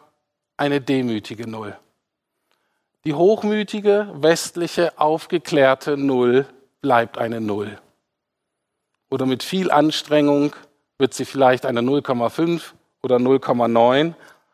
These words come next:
aber sie wird Jesus immer kleiner machen, auch wenn sie hundert Prozent gibt. Die demütige Null hingegen stellt sich einfach entspannt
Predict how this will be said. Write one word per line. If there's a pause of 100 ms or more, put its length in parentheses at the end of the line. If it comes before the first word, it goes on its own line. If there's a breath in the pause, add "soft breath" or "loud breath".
(320 soft breath)
aber
sie
wird (100)
Jesus (120)
immer (100)
kleiner
machen, (1120)
auch
wenn
sie
hundert
Prozent
gibt. (1700)
Die
demütige
Null (360)
hingegen
stellt
sich
einfach
entspannt